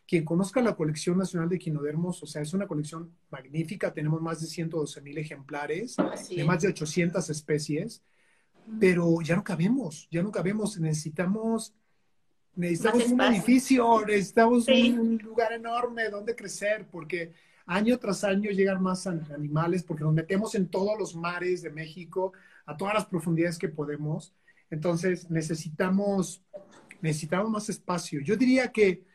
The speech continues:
Speaker 1: al ser encargado de la colección, esos son los, los retos más importantes que me he encontrado.
Speaker 2: Sí.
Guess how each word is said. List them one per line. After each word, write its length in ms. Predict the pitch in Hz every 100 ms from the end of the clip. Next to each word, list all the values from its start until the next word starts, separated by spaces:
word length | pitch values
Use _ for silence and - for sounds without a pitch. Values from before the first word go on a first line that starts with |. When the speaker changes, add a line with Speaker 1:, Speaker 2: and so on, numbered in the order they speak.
| - _
Speaker 1:
al 200 | 165 170
ser 420 | 156 208 214 220 -
encargado 560 | 170 156 165 165 180 190
de 100 | 165
la 80 | 156
colección, 560 | 143 139 - 180 196
esos 200 | 190 180
son 160 | 190 180
los, 240 | 175 - -
los 280 | 147 147 151
retos 300 | 165 185 175
más 240 | 170 170
importantes 800 | 190 160 139 139 135 143 147 - _ _
que 120 | 156
me 100 | 143
he 20 |
encontrado. 400 | 139 160 151 131 - _ _
Speaker 2:
Sí. 240 | 233 190